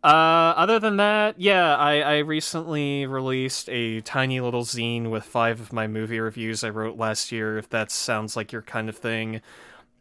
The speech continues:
I'm hosting that on itch dot I O, I think just under the username Curse Goat, whatever the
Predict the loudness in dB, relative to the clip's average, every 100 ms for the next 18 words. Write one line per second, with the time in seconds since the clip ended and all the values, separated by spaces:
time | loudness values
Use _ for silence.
0 | -6 0 0 0 -4 -4 -4 -2 0 0
1 | -2 -4 -4 -6 -8 -8 -8 -6 -6 -4
2 | -2 0 -2 -2 -4 -4 -6 -4 -8 -8
3 | -10 -10 -8 -6 -4 -6 -4 -6 -6 -8
4 | -8 -10 -4 -2 -2 -2 -2 -2 -6 -4
5 | -4 -6 -10 -12 -10 -10